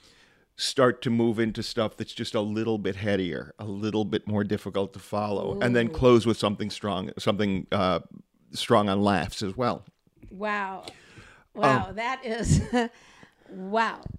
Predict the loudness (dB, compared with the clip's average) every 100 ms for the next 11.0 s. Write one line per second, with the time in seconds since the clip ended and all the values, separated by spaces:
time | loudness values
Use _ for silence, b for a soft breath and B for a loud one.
0 | -10 -2 0 2 -2 -6 -12 -12 -8 -6
1 | -6 -6 -8 -10 -6 -4 -4 -8 -10 -10
2 | -10 -10 -6 -6 -8 _ -4 -4 -6 -6
3 | -4 -4 -8 -10 -8 -8 -8 -10 -14 _
4 | _ -12 -8 -6 -6 -4 -6 -6 -10 -10
5 | -10 -8 -6 -4 -4 -6 -10 -12 -20 -20
6 | -20 _ _ -6 -4 -6 -10 -2 0 0
7 | -2 -10 -8 -2 2 2 0 -8 _ 10
8 | 10 10 2 -4 -2 2 8 10 12 10
9 | 10 8 6 6 6 6 6 6 4 4
10 | 2 2 2 4 2 -2 -2 2 2 0